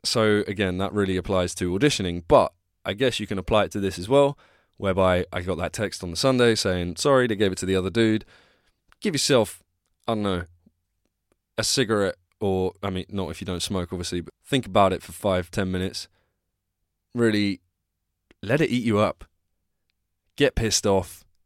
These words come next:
And then when you put that fag out, or finish that cup of coffee, or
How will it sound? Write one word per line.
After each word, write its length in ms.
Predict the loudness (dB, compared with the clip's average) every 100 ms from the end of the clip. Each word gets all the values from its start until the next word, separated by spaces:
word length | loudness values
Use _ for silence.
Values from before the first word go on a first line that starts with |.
| _ _ _ _ _ _ _ _ _ _ _
And 140 | -6
then 140 | -4 -2
when 120 | -4
you 80 | -4
put 220 | -2 0
that 140 | 0
fag 240 | 0 0 2
out, 220 | 2 0
or 100 | -4
finish 340 | -4 -2 0
that 160 | -2 -2
cup 180 | -2 -4
of 80 | -2
coffee, 460 | -2 -2 -2 -2
or 220 | -2 -6